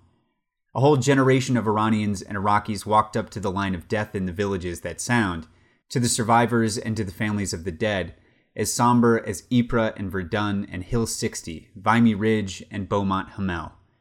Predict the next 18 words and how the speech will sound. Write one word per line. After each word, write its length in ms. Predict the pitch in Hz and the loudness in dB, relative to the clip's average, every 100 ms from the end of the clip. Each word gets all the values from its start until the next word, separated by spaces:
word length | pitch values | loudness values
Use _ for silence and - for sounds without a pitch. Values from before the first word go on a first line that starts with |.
| _ _ _ _ _ - | _ _ _ _ _ -2
The 80 | 117 | 4
names 280 | 139 151 | 6 6
of 100 | 131 | 2
their 120 | 117 113 | 2 0
calvaries 600 | - 123 113 120 120 107 | 4 4 6 4 4 2
are 160 | 104 - | 0 0
almost 340 | 131 135 120 | 2 4 2
as 140 | 120 104 | -2 -4
familiar 480 | - 104 107 101 98 | -2 -2 -2 -4 -4
to 100 | 98 | -4
me 160 | 98 | -4
now. 380 | 95 104 92 76 _ _ _ _ _ _ | -2 -4 -4 -8 _ _ _ _ _ _
Kerman 580 | - 147 139 101 82 80 - | 0 4 6 4 0 -8 -12
and 120 | 98 | -10
Shalimcheh, 720 | 92 127 127 113 92 90 80 - _ _ _ - | -2 2 4 4 0 -6 -8 -10 _ _ _ -2
Penguin 520 | 131 135 120 127 120 | 2 4 4 4 2
and 160 | 101 | 0
Khorramshahr, 760 | 85 113 107 92 - 101 82 | -2 -2 0 -4 -2 0 0